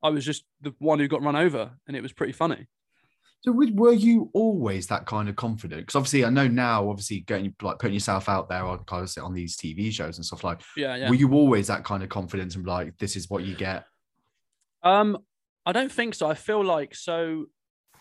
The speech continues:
Speaker 1: in terms of school, I went to a secondary school, I went to a private school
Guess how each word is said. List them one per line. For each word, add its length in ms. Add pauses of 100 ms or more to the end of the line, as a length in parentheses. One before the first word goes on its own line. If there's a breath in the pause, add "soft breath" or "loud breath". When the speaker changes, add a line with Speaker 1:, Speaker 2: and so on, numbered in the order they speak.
Speaker 1:
in 120
terms 600
of 540
school, 640
I 60
went 200
to 60
a 60
secondary 360
school, 380
I 20
went 100
to 60
a 20
private 340
school 420